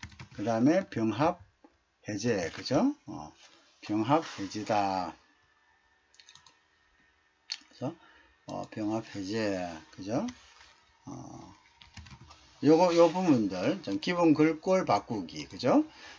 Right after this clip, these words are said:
요런 것들을, 어, 여러분들이 지금, 어, 한번, 어, 연습을 해 보시기 바랍니다. 아시겠죠? 어, 연습을 해서, 어, 자,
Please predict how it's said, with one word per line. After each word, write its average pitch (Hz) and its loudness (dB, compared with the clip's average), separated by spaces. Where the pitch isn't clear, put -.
요런 185 10
것들을, 196 4
어, 95 -4
여러분들이 113 0
지금, 139 2
어, 95 -8
한번, 120 0
어, 95 -8
연습을 110 2
해 110 -2
보시기 104 -2
바랍니다. 78 -8
아시겠죠? 147 2
어, 90 -6
연습을 107 -4
해서, 135 2
어, - -8
자, 87 -8